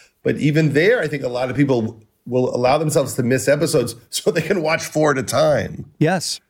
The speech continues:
Speaker 1: You know, people want to, like, watch it like a movie more and more. And that's just a new habit. And I never made stuff to be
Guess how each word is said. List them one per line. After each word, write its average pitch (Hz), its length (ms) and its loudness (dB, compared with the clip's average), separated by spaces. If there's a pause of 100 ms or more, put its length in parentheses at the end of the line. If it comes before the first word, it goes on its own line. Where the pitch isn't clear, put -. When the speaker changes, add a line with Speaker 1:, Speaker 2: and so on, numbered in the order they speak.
(140)
Speaker 1:
You 131 120 4
know, 135 80 4
people 190 340 2
want 147 540 2
to, 147 160 0
like, 123 260 2
watch 120 340 0
it 127 60 -10
like 117 220 -2
a 127 60 4
movie 113 760 2 (120)
more 127 400 2
and 107 100 0
more. 104 540 0 (520)
And 113 640 2
that's 131 320 -2
just 214 180 -2
a 208 100 0
new 165 300 2
habit. 147 520 0
And 120 200 -2 (240)
I - 140 0
never 165 260 0
made 139 380 2
stuff 113 340 0
to 117 100 -6
be 101 340 -4